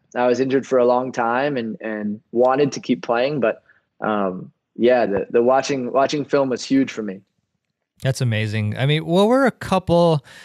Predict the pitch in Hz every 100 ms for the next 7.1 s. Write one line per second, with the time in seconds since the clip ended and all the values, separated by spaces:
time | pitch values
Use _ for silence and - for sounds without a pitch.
0 | - - 143 131 110 156 156 - 143 143
1 | 131 135 139 - 135 127 120 120 - 123
2 | 113 117 120 - 123 117 110 _ - 143
3 | 120 - 127 113 107 104 - - 127 117
4 | 113 110 107 131 120 117 117 - - -
5 | _ 117 113 - - 139 131 - 131 127
6 | 117 123 123 139 143 135 139 143 151 143